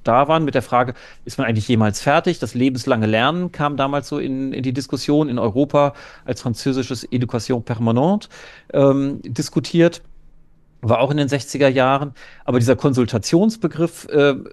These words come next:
wabert dann da noch durch die Diskurse mit dadurch als Supervision für die, die eigentlich fertig sind. Und, ähm,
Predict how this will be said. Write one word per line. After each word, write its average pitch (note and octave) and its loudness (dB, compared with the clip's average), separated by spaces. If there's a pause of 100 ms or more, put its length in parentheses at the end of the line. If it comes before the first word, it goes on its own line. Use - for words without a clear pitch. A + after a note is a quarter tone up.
(140)
wabert C3 2
dann C#3 -2
da C3+ 0
noch C3 -6
durch C3 -6
die C3+ -4
Diskurse C3+ 0
mit C3+ -4
dadurch C3 -2
als - -2
Supervision B2 0
für C3 -6
die, A#2 -2
die A2+ 0
eigentlich G#2 -4
fertig D3 -4
sind. D3 -2 (500)
Und, B2+ 2
ähm, A#2 0